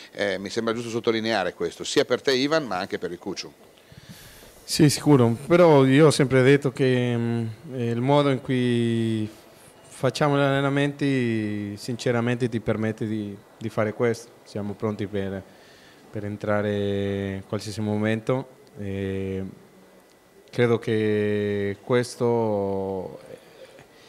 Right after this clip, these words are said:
Speaker 2: è molto determinante. E poi ovviamente si, se uno magari è da, <laughs> da, da un po' che non gioca ti scatta tantissimo,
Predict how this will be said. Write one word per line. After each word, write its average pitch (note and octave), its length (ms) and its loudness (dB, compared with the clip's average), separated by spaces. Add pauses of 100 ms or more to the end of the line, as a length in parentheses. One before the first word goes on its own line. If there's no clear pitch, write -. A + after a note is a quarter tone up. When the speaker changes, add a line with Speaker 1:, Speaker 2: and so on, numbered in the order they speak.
(380)
Speaker 2:
è G#2+ 120 -10
molto A2 540 -2
determinante. G#2+ 1000 -2 (140)
E - 100 -10
poi D3 400 4 (580)
ovviamente A#2 640 0
si, G2+ 560 -4 (1160)
se - 200 -6
uno A#2+ 260 2
magari A#2 520 2
è G#2+ 60 2
da, A2 120 -2 (100)
<laughs> A#2 140 -4
da, B2 200 -4
da G#2 460 -8
un G#2+ 160 -4
po' B2+ 200 6
che B2+ 120 -2
non A#2+ 160 0
gioca G2+ 800 0
ti G#2 220 -10
scatta G#2+ 420 -2
tantissimo, F#2+ 1400 -8